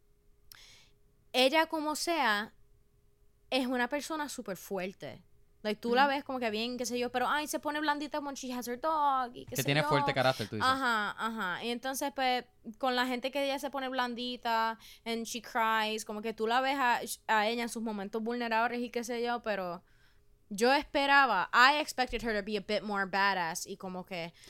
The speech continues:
Speaker 1: "Mira,
Speaker 2: Sí.
Speaker 1: Archie, por, por el bien del country, jódete." Y, I mean, per-, uy,
Speaker 3: <laughs>
Speaker 1: perdón.
Speaker 3: Bleep.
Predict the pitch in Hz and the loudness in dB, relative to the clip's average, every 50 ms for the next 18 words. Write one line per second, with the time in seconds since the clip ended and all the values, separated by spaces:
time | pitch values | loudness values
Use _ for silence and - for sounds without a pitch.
0 | - - - 226 240 247 240 233 202 247 262 226 196 269 247 - 262 254 247 240 | -20 -8 0 2 4 6 6 6 8 8 6 6 6 0 0 4 4 4 4 4
1 | - 262 247 233 226 220 196 247 247 269 277 269 269 - - 285 269 269 262 - | 4 4 4 4 2 2 4 4 2 4 4 -2 -2 -2 -2 -2 -2 -2 -2 -6
2 | - 220 202 190 185 - _ _ - - - 233 226 208 190 170 - 160 139 - | -8 -6 -6 -6 -8 -10 _ _ -20 -4 -2 0 0 0 0 -4 -6 -10 -16 -16
3 | - - 196 - - 240 247 247 247 233 214 - 233 208 - - 240 226 196 170 | -16 -16 -14 -4 -2 0 2 2 0 0 -2 -2 -4 -4 -2 -2 -4 -4 -4 -4
4 | - - - 120 - - 98 98 - 311 392 - - - | -4 -4 -2 0 -2 -2 -2 -4 2 6 8 10 10 12